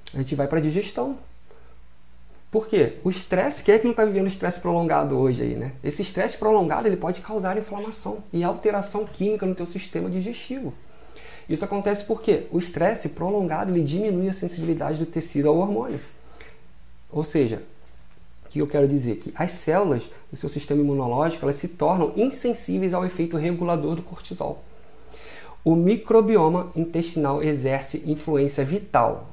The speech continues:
não somente no funcionamento do trato gastrointestinal, mas também na modulação do sistema imune,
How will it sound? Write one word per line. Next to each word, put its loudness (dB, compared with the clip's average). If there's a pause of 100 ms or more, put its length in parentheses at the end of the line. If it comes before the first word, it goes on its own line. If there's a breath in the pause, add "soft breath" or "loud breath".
não 2
somente 0
no 2
funcionamento 0
do 4
trato 2
gastrointestinal, 0 (300 loud breath)
mas -2
também 4
na 2
modulação 2
do -2
sistema -2
imune, 2